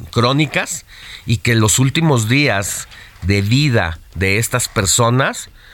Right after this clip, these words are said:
pues, la pasan bastante mal. México no está cubriendo con los fármacos que inhiben el dolor, que lo reducen, para tener más o menos unos últimos días de vida,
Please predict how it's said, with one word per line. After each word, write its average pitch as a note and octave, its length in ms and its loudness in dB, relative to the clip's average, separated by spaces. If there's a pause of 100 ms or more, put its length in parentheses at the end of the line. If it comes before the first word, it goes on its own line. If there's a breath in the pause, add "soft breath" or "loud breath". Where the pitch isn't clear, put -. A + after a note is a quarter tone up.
(240 loud breath)
pues, F2 140 2
la F2+ 160 0
pasan B2 380 -2
bastante A2 560 -2
mal. G2+ 340 2 (380 loud breath)
México B2 580 2
no A2+ 180 4
está A#2+ 360 -2
cubriendo A2 760 -2 (480 loud breath)
con E2+ 840 4
los F2+ 200 2
fármacos A#2 800 -2 (480 loud breath)
que G#2 220 0
inhiben A2+ 520 2
el G2 120 2
dolor, G2+ 480 0
que F2+ 100 -4
lo F2 180 2
reducen, A2 680 0 (340 loud breath)
para G2+ 220 -2
tener A#2+ 460 -2 (160)
más B2 320 -2
o B2+ 40 -4
menos B2+ 380 -2
unos B2+ 260 -2
últimos B2 560 0 (280 loud breath)
días A#2+ 420 0
de G#2+ 120 2
vida, A#2+ 560 0